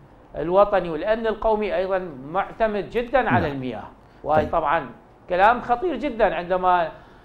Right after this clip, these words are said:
Speaker 1: آه، نستمع إلى أن هناك شحة وهناك
Speaker 2: نعم.
Speaker 1: هجرة، آه، ونزوح داخلي
Speaker 2: مم.
Speaker 1: أثر طبعا على المناطق الزراعية وتصحر.
Speaker 2: نعم.
Speaker 1: واعتمادنا ربما بجزء
Speaker 2: طيب
Speaker 1: كبير
Speaker 2: دكتور.
Speaker 1: أكثر من خمسة وسبعين بالمية هي على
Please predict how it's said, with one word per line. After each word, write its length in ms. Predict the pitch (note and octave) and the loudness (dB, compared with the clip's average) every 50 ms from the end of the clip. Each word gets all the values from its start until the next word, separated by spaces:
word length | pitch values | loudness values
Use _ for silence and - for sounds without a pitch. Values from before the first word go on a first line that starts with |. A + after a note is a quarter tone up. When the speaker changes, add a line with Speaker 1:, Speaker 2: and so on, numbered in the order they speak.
| - - - | -20 -12 -4
Speaker 1:
آه، 460 | D#3 E3 E3+ F3 F3+ F3+ F3+ F3+ F3+ F3+ | 0 2 4 4 6 4 4 2 0 -2
نستمع 520 | F#3 G3+ F#3 - - G3 F#3 F#3 D#3+ D#3+ | -2 -4 -4 -2 -2 -2 0 0 -2 -2
إلى 180 | E3+ F3+ F3 E3+ | -2 0 0 0
أن 100 | F3 F3+ | -2 -4
هناك 340 | F3+ F3+ F3+ E3+ - - | -4 -2 -4 -4 -4 -6
شحة 460 | D3+ - - D#3+ - - - E3+ E3 E3 | -10 -10 -10 -12 -10 -2 0 2 2 4
وهناك 480 | D#3 D3 C#3+ C#3+ D#3 D#3+ D#3 D#3 - | 2 0 0 -2 -4 -4 -4 -2 -2
Speaker 2:
نعم. 300 | D3+ D3+ D3 - - C3 | -2 -2 -2 -4 -4 -6
Speaker 1:
هجرة، 420 | F3 F3 F3+ F#3+ F#3 F#3+ G3 G#3 - - - - - - - - - - - - | -6 -4 -4 0 2 4 2 2 0 -4 -14 -20 -20 -20 -20 -20 -20 -20 -16 -12
آه، 560 | C#3 C#3 C#3 C#3 C#3+ C#3 C#3 C#3+ C#3+ C#3 C3+ | -8 -6 -4 -2 -2 -2 -2 -2 -2 -4 -4
ونزوح 960 | C3+ D3 E3 F#3 G3+ G3 F3 D#3+ F3 F3 E3+ C#3 B2 G3 G#3+ A#3 B3+ - - A3+ | -2 0 4 6 6 6 4 4 0 -4 -6 -4 0 2 4 4 4 2 2 -2
داخلي 580 | D#3+ G#3 G3+ G3 F#3+ F#3+ - G3+ F#3 G3 A3 B3 | 2 6 6 6 6 4 2 0 0 0 -2 -2
Speaker 2:
مم. 80 | - - - | -4 -2 2
Speaker 1:
أثر 320 | B3+ D4+ D4 - C4 A3+ - | 4 4 4 4 4 2 2
طبعا 380 | A3+ A3 F#3+ F#3 F3+ F#3 E3+ | 4 2 2 2 2 0 0
على 200 | C#3+ E3+ F#3 F#3 | -2 -2 -2 -2
المناطق 540 | F3 E3+ E3+ E3+ F3 F3 E3+ E3+ F3+ - - | -2 -2 -4 -2 -2 -2 -2 -2 -6 -8 -8
الزراعية 800 | D#3+ C3+ B2+ D#3+ D#3 D#3 D3+ C#3+ C3 D#3+ F3+ G3 G#3 A3 D4+ - - - | -8 -6 -4 -2 0 0 0 0 0 -2 -2 0 0 -2 -2 -4 -8 -8
وتصحر. 840 | D4 F4 D4+ - - A#3 G3+ - G#3+ F#3+ - - - A3+ C4+ C#4 C#4+ - - - - - | 0 0 0 2 2 0 -2 0 0 -2 -2 2 4 4 4 4 2 -2 -10 -20 -10 -4
Speaker 2:
نعم. 200 | - B2 F2+ - - - - - - - | -2 -2 -2 -2 -6 -12 -20 -20 -20 -10
Speaker 1:
واعتمادنا 640 | G#3 B3 - G3+ - B3 B3 B3+ C4+ C4+ C4+ C4 B3+ | -6 -6 -6 -6 -6 -8 -8 -4 -4 -4 -4 -4 -4
ربما 400 | A#3+ B3 A#3+ A#3+ A3+ A#3 A#3 A3 | -6 -4 -4 -4 -2 0 0 0
بجزء 260 | G#3 F#3+ G#3 - G#3 | 0 -2 -6 -4 4
Speaker 2:
طيب 220 | A3 C4 A3+ G3+ D#3+ | 6 6 6 6 4
Speaker 1:
كبير 120 | C#3+ G3+ G3 | 2 -2 -2
Speaker 2:
دكتور. 200 | G#3 G#3 G3 G3 | -2 -2 -2 -2
Speaker 1:
أكثر 200 | F#3+ - G#3 G3 | -4 -4 -6 -6
من 80 | F#3+ | -6
خمسة 200 | F#3 F#3+ F#3 E3 | -4 -4 -4 -4
وسبعين 380 | E3+ - - F#3 E3 F3+ F#3+ F#3 | -4 -4 -4 -4 -4 -4 -4 -4
بالمية 320 | F#3 F3+ F3+ F#3 F#3+ F#3 D#3+ | -6 -6 -4 -2 -2 -2 0
هي 140 | E3+ E3+ | 0 2
على 440 | D#3+ D3+ D3+ D#3 D#3 D3+ C#3+ C#3 B2 | 2 2 2 2 4 4 2 2 0